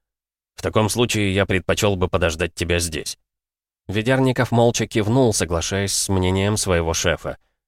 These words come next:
Тот перевел взгляд на Диану, по бледному лицу которой ходили тени. «Согласна». «Хорошо, ждите. Мой зам», — Капун указал пальцем на пол, — «выполнит любое ваше распоряжение».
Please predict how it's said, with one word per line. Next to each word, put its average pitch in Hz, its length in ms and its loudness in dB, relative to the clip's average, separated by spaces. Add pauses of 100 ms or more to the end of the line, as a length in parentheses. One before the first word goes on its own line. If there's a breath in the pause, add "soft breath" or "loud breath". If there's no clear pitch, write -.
(120)
Тот - 160 -2
перевел 104 360 4
взгляд 95 420 0
на 101 100 4
Диану, 104 420 2
по 85 120 -2
бледному 85 400 0
лицу 87 260 -2
которой 87 440 -2
ходили 85 340 -4
тени. 90 360 -2 (540)
«Согласна». 120 580 0 (1040)
«Хорошо, 110 480 0
ждите. - 540 -4 (220)
Мой 127 240 2
зам», — 104 400 2 (360)
Капун 104 320 0
указал 98 380 2
пальцем 95 420 0
на 95 100 0
пол, — 95 300 0 (360)
«выполнит 143 500 2
любое 117 360 2
ваше 110 240 2
распоряжение». 98 720 0